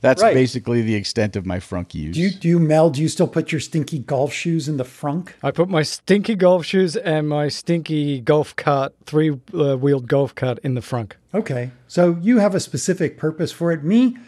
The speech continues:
Speaker 2: my frunk is empty right now. I think, I think I might have moved the plugs, you know, the charging apparatus
Speaker 1: Ooh, that's
Speaker 2: into
Speaker 1: a good
Speaker 2: the
Speaker 1: idea.
Speaker 2: frunk. Yeah. But I don't go in there very much at all. And so when I did, after I bought the car,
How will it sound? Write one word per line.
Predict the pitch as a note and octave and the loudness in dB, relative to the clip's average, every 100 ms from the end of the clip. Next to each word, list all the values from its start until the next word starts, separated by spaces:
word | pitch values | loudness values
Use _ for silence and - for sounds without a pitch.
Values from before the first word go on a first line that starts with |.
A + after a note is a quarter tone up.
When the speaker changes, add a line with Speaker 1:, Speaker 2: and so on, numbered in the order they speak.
| _ _ F3 | _ _ -2
Speaker 2:
my | A#3+ | 0
frunk | A#3+ B3+ B3 | 0 0 0
is | F#3 E3+ | 0 0
empty | G3 F#3+ C3 | -2 -2 -2
right | B2 B2 | -2 -4
now. | B2 | -6
I | |
think, | A#2+ G#3+ - _ _ _ _ _ - | -6 -8 -10 _ _ _ _ _ -8
I | E3 | -4
think | C4 | -2
I | A3+ | 0
might | C3+ D3 G#3+ G#3+ | -2 0 2 2
have | B2 | 2
moved | C#3+ D3+ D3+ | 2 2 0
the | D3+ | -4
plugs, | - - D3+ D3 A2 G#2+ - - | -6 -6 -2 -2 -2 -8 -12 -8
you | B2 | -6
know, | A#2 | -4
the | A2+ | -6
charging | - C#3+ C#3+ C#3+ C3+ F3+ | -4 -4 -2 -2 -4 -4
apparatus | B2+ - B2 A#2+ A2 B2 - - _ | -8 -6 -4 -4 -4 -8 -10 -14 _
Speaker 1:
Ooh, | D#3 E3 F#2 | -6 -4 0
that's | D#3+ - | 0 0
Speaker 2:
into | |
Speaker 1:
a | - | 0
good | F2+ | 0
Speaker 2:
the | D#2+ | -2
Speaker 1:
idea. | - | -2
Speaker 2:
frunk. | D#3 A2 - - _ - | -2 -4 -12 -20 _ -4
Yeah. | E3+ A2 - _ - _ F3 | -2 -2 -8 _ -20 _ 0
But | F3+ - - | 0 0 -6
I | E3+ | 0
don't | C4+ C3+ | 0 2
go | G3+ C#4+ | 4 4
in | F3+ | 4
there | A#2+ G#2 | 0 -4
very | D3 D3+ | -4 -2
much | D3+ G3+ - | -2 -4 -6
at | F#3 | -6
all. | F#3+ C4 A#2+ A2 _ _ _ E3 | -4 -4 -6 -10 _ _ _ -2
And | E3+ E3+ | 0 0
so | - F3 D#3+ | 0 0 0
when | D#3 E3+ | 0 0
I | D#3 | 0
did, | B2+ - C#4 C4 C#3+ | -2 0 2 4 2
after | C#3+ C#3+ D#3+ | -2 -4 -4
I | C#3 | -2
bought | E3+ F3 | 0 -2
the | C#3 | -4
car, | - C4+ D4+ C#3 C#3 | -6 -2 -2 -2 -6